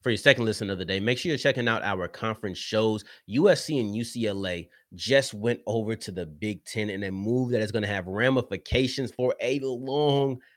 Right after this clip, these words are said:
time. Big time moves from the West Coast to the East Coast in competition. And then also Locked On A C C with friend of the show, Candace Cooper. We're actually gonna be taking a little bit of a page from the A C C.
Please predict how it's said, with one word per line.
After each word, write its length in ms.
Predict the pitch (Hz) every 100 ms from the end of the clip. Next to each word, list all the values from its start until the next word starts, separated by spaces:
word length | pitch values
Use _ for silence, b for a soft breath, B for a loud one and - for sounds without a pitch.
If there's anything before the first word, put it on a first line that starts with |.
| _ -
time. 480 | 135 135 120 101
Big 280 | 90 147 -
time 220 | 135 113
moves 240 | 113 113 98
from 120 | 113
the 80 | 95
West 280 | 117 110 -
Coast 240 | 113 104 B B
to 80 | 113
the 180 | 104 117
East 140 | -
Coast 240 | 110 104 98
in 80 |
competition. 680 | 90 95 - - 107 - 95 b -
And 120 | 113
then 80 | 120
also 240 | 123 117
Locked 340 | 110 113 107 104
On 100 | 98
A 80 |
C 200 | 92 95
C 240 | 90 127 120
with 160 | 101
friend 200 | 113 107
of 60 | 98
the 60 | 92
show, 240 | 110 95
Candace 340 | - 95 90
Cooper. 380 | - 117 107 104 B B
We're 80 | 151
actually 300 | 226 - 320
gonna 140 | 302
be 100 | 233
taking 600 | 196 - 139 - 127 107 - _ -
a 40 |
little 260 | 143 233 320
bit 140 | 294
of 140 | 269 214
a 40 |
page 460 | - 190 190 190 -
from 200 | 240 269
the 140 | 131
A 60 | 95
C 180 | -
C. 240 | - -